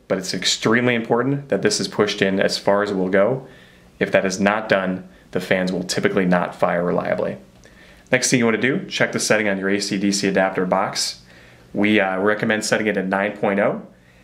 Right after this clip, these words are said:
If the fans are a little bit loud, you can also run them at seven point five, but we do not recommend running them anything lower than seven point five. Also, you do not wanna run them at twelve point oh, as this will overdrive the fans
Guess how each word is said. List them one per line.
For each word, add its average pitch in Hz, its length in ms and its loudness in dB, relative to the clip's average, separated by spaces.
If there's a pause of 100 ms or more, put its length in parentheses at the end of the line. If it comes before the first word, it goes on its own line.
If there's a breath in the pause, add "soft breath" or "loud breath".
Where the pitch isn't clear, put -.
(100)
If 110 160 -2
the - 80 0
fans 110 360 0
are 95 80 2
a 92 40 -2
little 113 280 0
bit 139 100 0
loud, 117 320 -2
you 160 60 -12
can 107 120 -4
also - 380 -2
run 110 220 2
them 104 100 0
at 98 100 -2
seven 104 320 0
point 98 220 -2
five, 110 460 0 (400 loud breath)
but - 100 -6
we 92 100 2
do 92 200 0
not 104 180 2
recommend 98 420 0
running 92 220 2
them 90 180 2
anything 95 380 0
lower 90 260 2
than 90 200 -2
seven 92 280 -2
point 92 220 -4
five. - 320 -2 (640 loud breath)
Also, 117 540 2
you 98 100 0
do 107 180 2
not 113 200 4
wanna 101 180 2
run 98 160 2
them 95 80 -4
at 92 80 -4
twelve 95 320 -2
point 95 220 2
oh, 104 240 0 (360 loud breath)
as 95 200 -2
this 98 200 0
will 92 220 0
overdrive 98 560 0
the 95 60 -6
fans 98 580 -2